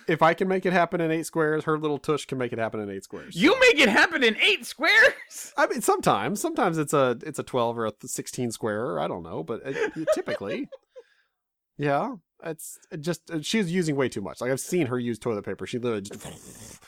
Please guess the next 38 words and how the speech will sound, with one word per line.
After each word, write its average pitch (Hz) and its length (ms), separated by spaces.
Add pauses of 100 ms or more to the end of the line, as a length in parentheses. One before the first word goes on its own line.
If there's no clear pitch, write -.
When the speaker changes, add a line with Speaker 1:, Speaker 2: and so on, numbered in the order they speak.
Speaker 1:
<laughs> - 120
wads 143 280
it 139 60
all 135 140
up, 135 200
like, 117 160
wipes 160 340
a 151 60
little 139 260
tiny 143 260
bit, 135 240
and 123 80
then 120 100
throws 131 220
in 127 60
the 117 60
tro-, 135 260
toilet, 135 400
and 120 100
then 120 100
just 117 180
gets 131 180
more. 120 320
It's - 140
like, 104 160
"S-, - 360
no, 110 380
you 104 140
don't 113 180
do 107 80
that." 90 140 (360)
So 170 200
we 135 160
hide 170 260
that. 101 240 (420)
But 143 320
beyond 170 400
that, 139 280